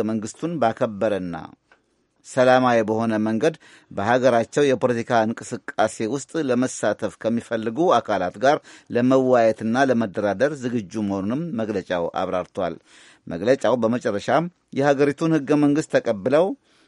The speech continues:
በሰላማዊ መንገድ ከሚታገሉ የፖለቲካ ፓርቲዎች ጋር ለመደራደር ዝግጁ መሆኑን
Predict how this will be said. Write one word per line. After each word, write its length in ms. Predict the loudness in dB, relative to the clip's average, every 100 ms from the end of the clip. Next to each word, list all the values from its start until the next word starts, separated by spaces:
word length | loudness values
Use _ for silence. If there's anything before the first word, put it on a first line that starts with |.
| _ _
በሰላማዊ 500 | -4 2 4 6 4
መንገድ 320 | 4 2 0 0
ከሚታገሉ 680 | 0 0 2 0 2 0 2
የፖለቲካ 640 | 2 0 -2 -4 -2 -2
ፓርቲዎች 440 | 0 0 0 -4 -4
ጋር 200 | 0 2 2
ለመደራደር 680 | 2 0 0 0 0 0 -4
ዝግጁ 380 | -6 -6 -6 -6 -4
መሆኑን 400 | -4 -4 -4